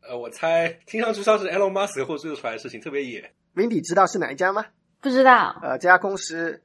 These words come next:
Speaker 2: 的全称叫做 Google L L C。
Speaker 1: <laughs>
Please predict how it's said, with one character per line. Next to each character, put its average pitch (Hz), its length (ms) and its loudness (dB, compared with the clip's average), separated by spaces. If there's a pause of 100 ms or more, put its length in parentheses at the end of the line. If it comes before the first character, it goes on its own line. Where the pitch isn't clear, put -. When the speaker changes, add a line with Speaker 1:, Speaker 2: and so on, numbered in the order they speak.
Speaker 2:
的 143 120 0
全 135 280 -4
称 151 180 -4
叫 151 180 0
做 135 340 -6 (380)
Google 175 540 4
L 139 160 2
L 135 160 0
C。 127 260 -12 (280)
Speaker 1:
<laughs> - 1500 -2